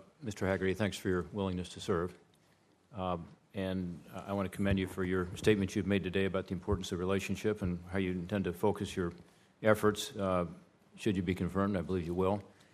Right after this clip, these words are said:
Mostly, though, I want to, uh, commend William, Stephen, Tara, and Christine for their patience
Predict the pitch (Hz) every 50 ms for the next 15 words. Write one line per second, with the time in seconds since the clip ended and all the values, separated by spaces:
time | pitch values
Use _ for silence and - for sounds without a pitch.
0 | _ _ _ _ _ - - 101 110 110 - 113 101 104 98 95 98 101 98 87
1 | - - - - - - - 98 92 92 92 - - - 107 107 110 107 104 95
2 | 92 87 - - - - - - - _ - 110 104 107 107 107 104 101 98 -
3 | - 107 104 92 101 101 98 92 87 - - - 110 104 101 98 104 - 98 92
4 | - - 95 - 101 - 107 98 95 98 104 104 101 - - - - - - -
5 | _ _ _ _ _ - 104 90 95 87 85 - - 101 98 98 - 107 104 107
6 | - -